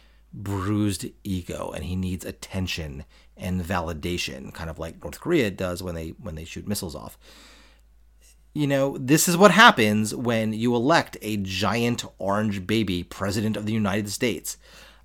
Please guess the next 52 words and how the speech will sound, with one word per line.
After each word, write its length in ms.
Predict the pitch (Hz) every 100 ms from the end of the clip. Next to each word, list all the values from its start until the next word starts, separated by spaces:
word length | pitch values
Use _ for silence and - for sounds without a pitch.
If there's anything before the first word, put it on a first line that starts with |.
| -
I 220 | 117 147
highly 240 | 170 180
recommend, 420 | 180 180 180 185
if 160 | 175 147
you're 560 | 156 185 196 190 180 -
near 280 | 175 175 190
Orlando, 420 | 190 180 180 190
that 120 | 175
you 120 | 190
go 220 | 160 170 202
to 100 | 117
this 180 | 101
rally. 440 | 95 69 71 76 - - - -
Uh, 220 | 92 104
let 220 | 117 143
Donald 240 | 147 143
Trump 340 | 139 151 135 - -
know 300 | 123 127 143
what 220 | 143 139
you 140 | 147
think. 320 | 147 92 80 -
Uh, 340 | 101 98 95
he 220 | - 101
shouldn't 300 | 98 139 117
just 200 | 101 110
hear 320 | - 110 110 113
from, 460 | - 104 104 107 - - - - -
uh, 160 | 123 120
his 540 | 123 110 110 113 117
diehard 560 | - 175 117 113 117 117
supporters, 560 | 117 - 143 85 80
and 120 | 92 107
I'm 100 | 110
sure 140 | 151
there'll 140 | 135
be 220 | 123 120 123
organized 420 | 131 113 110 101
protests 340 | 117 104 95
as 100 | 87
well. 320 | 92 92 80 - - - -
I'll 100 | 190
put 140 | -
a 40 |
link 280 | 139 135 135
on 100 | 139
the 80 | 120
website 480 | 113 110 139 123 -
to, 280 | 113 110 -
to 100 | -
the, 180 | 113 113 -
to 120 | -
the 260 | 104 104 101